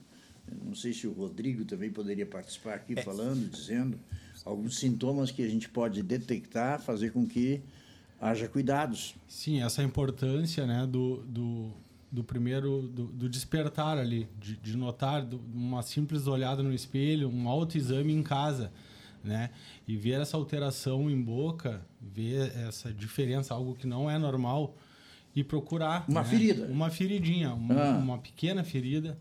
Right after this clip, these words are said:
Speaker 3: ou algo maior que insiste em ficar ali, não cura depois de cinco, sete dias,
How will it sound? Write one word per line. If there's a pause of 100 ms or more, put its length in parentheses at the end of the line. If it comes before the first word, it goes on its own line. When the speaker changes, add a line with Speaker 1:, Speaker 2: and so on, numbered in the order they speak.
(200)
Speaker 3:
ou
algo
maior (480)
que
insiste
em
ficar
ali,
não
cura
depois
de
cinco,
sete
dias,